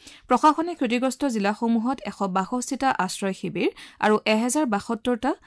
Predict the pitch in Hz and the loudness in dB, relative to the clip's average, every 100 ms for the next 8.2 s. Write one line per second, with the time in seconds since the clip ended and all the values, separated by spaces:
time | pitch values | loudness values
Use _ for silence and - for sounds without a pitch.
0 | - - 226 233 233 294 240 220 208 208 | -20 -2 2 4 2 2 0 2 0 0
1 | 202 202 233 190 170 165 170 170 196 - | 0 2 2 2 -2 -4 -4 -2 -4 -4
2 | - - - - 226 220 240 240 240 233 | -10 -20 -20 2 4 6 2 2 0 -2
3 | 277 285 294 285 302 214 208 247 262 254 | 0 2 4 2 2 -2 -2 -2 -2 -2
4 | 226 220 226 226 214 190 214 208 202 262 | -2 2 2 2 0 -2 -2 -2 -2 -2
5 | 330 190 190 214 202 170 160 - 175 - | 0 -2 -2 -4 -2 -2 -4 -6 -8 -8
6 | _ - _ 214 226 269 294 285 - 208 | _ -20 _ 6 8 8 4 0 0 0
7 | 226 254 247 254 240 247 - 202 214 208 | 2 2 2 2 2 2 -2 -4 -2 -2
8 | 202 | -2